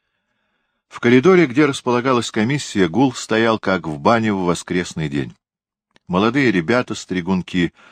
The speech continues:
одинаковые, как только что выпавшие из-под пресса медные пятаки,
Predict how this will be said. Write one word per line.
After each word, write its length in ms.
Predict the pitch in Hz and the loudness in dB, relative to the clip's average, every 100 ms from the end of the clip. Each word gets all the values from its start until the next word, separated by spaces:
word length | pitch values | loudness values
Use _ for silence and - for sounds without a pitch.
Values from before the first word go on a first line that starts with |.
| - - | -20 -6
одинаковые, 640 | 78 92 117 - 92 80 | -2 0 0 0 0 0
как 200 | 78 78 | 0 -2
только 300 | - 101 - | 0 0 -2
что 220 | - 82 | -6 -4
выпавшие 640 | 78 92 76 - 82 73 73 | -2 -4 -6 -8 -6 -4 -4
из-под 380 | 82 - 80 | -8 -6 -6
пресса 460 | - 85 82 - 82 | -4 -2 -2 -6 -6
медные 400 | 76 69 69 67 | -4 -6 -8 -10
пятаки, 520 | - - 87 - 123 | -8 -4 -4 -2 -4